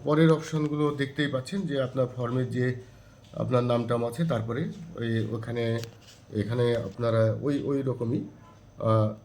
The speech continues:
এই যে বার্থ আপনার এখানে লিখে দেবেন,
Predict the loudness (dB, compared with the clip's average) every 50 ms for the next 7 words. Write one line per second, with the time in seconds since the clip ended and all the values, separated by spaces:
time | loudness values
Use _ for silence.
0 | -18 -10 -8 -8 -2 -2 0 2 4 4 4 2 0 -4 -12 -18 -20 -20 -20 -20
1 | -12 -10 -8 -4 0 0 0 0 0 0 0 2 2 2 0 0 0 0 0 0
2 | 0 -2 -2 -2 -2 -2 -2 -4 -4